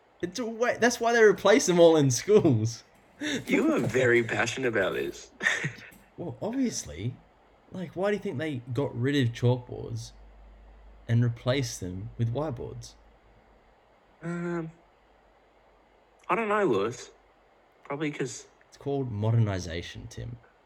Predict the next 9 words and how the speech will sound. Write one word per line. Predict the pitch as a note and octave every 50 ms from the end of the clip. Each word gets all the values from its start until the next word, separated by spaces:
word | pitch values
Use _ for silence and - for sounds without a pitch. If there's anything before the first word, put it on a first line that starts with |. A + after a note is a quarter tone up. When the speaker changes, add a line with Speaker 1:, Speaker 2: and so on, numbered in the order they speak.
| _ _ _ _ _
Speaker 1:
That's | - G#2+ A#2 A#2 A#2+
why. | B2
Speaker 2:
Modernization. | C#3+ - B2+ - E2+ E2 E2 - G#2+ - - - - - - -
<laughs> | - - - _ _ - - _ - - - - - - - - - -
You | C3 C3 A#2+ G#2+
are | A2+ C#3+ F#3+
a | G#3
modern | F3+ C3 A#2+ A#2 A#2 A2+ A2 A2+
guy. | G#2 G#2 G2 F#2+ F2+ E2 D2 -